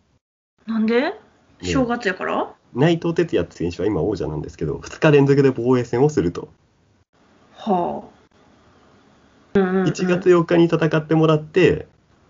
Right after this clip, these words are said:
Speaker 1: うん。
Speaker 2: で、一月五日に、その、一点四を戦い終えて、疲れてるレスラーと戦って、勝つよっていう
Speaker 1: えー、ゲド。
Speaker 2: 宣言をするわけですよ。まあ、い-、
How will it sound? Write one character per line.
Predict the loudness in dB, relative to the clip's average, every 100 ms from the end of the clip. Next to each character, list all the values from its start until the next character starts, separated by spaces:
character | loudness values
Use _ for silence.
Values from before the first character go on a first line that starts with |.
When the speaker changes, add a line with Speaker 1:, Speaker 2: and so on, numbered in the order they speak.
| _
Speaker 1:
う | 0
ん。 | 2 0 -8 -20 _ _ _ _ _ _
Speaker 2:
で、 | -2 2 2 0
一 | -2 4
月 | 4 4 0 -4 -4 _ _ _ _ _ -8
五 | -8 -6
日 | -2
に、 | 2 4 2 0
そ |
の、 | 0 0 -4 -8 _ _ _ _ _ _ _ _ _ _ _ -10
一 |
点 | -2 2 4
四 | 4
を |
戦 | 2 -2 -4 -2
い | 0
終 | 0 0
え |
て、 | 0 0
疲 | 0 -4 -6
れ |
て | 0 2
る | 4
レ | 4
ス | 2
ラ | -2 -2
ー |
と | -2
戦 | -2 -2 -2
っ | -4
て、 | 2 4 4 -4 _ -20 -20 _ _ _ _
勝 | -4 -2
つ | 2
よ | 2
っ | 2
て | -2 -6
い | -6
う | -8 -16 _ _ _ _ 0
Speaker 1:
え | 4 6 4 2
ー、 | 2
ゲ | 2
ド。 | 4 6 6 6
Speaker 2:
宣 | 2 -4
言 | -2 -2
を | -2
す | -2
る | -2
わ | -2
け | -4
で | -10
す | -6
よ。 | -2
ま | -2
あ、 |
い-、 | -2